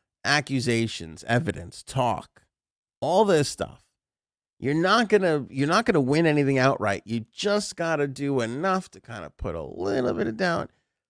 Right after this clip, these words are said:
in a few jurors' heads to get her, you know, to get her off the case.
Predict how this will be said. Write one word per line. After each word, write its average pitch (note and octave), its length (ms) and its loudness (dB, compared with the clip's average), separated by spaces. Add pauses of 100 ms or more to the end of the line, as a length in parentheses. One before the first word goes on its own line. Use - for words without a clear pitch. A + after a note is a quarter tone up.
(120)
in F2+ 140 -10
a F#2 120 -14
few A#3 400 -4
jurors' E3+ 460 2
heads A#2+ 560 -2 (160)
to A2 140 -4
get G#2 280 -2
her, G2+ 440 0
you G#2+ 100 -2
know, F2 260 -6 (140)
to G2 120 -6
get F2+ 200 -2
her F2+ 200 -2
off F2 180 -4
the - 80 -20
case. - 400 -20